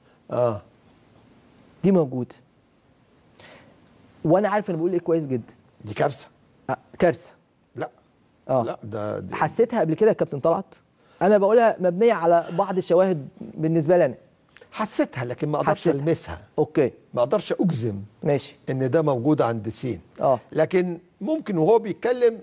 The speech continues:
Speaker 1: استشعر عدم رغبته، بلاش اقول تمني،
Speaker 2: أيوة.
Speaker 1: إنه يعني عدم رغبته في اننا نحقق شيء كويس.
Speaker 2: مم، مم.
Speaker 1: ممكن استشعر انها، عشان اكون اكتر يعني مرونة، آه، ما تفرقش معاه،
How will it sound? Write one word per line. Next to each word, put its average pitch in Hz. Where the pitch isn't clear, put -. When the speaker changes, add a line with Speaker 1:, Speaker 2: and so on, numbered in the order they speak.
Speaker 1:
استشعر 220
عدم 185
رغبته، 156
بلاش 139
اقول 151
تمني، 127
Speaker 2:
أيوة. 160
Speaker 1:
إنه 208
يعني 151
عدم 220
رغبته 175
في 143
اننا 147
نحقق 135
شيء -
كويس. 143
Speaker 2:
مم، 151
مم. 127
Speaker 1:
ممكن 180
استشعر 185
انها، 180
عشان 156
اكون 156
اكتر 151
يعني 135
مرونة، 165
آه، 175
ما 151
تفرقش 156
معاه، 98